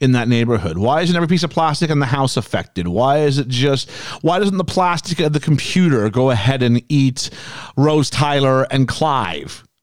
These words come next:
How does the wheelie bin know that Mickey's important?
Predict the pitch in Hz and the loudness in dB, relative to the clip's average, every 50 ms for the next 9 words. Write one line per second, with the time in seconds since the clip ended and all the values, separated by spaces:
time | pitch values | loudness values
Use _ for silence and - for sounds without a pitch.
0 | _ _ _ _ _ _ _ _ _ - - - - - - 185 208 220 214 185 | _ _ _ _ _ _ _ _ _ -16 -14 -12 -8 -4 -2 0 2 0 0 0
1 | 175 208 190 196 202 190 196 180 156 196 185 180 180 175 170 170 156 165 151 160 | 0 0 2 2 2 2 2 2 2 2 2 2 2 2 2 0 0 0 2 2
2 | 160 170 165 - 170 165 143 120 143 143 131 - - 156 143 131 110 90 85 80 | 2 2 2 0 0 0 2 2 2 0 0 0 0 0 0 0 0 -2 -4 -8
3 | 78 - - - - | -8 -10 -10 -12 -12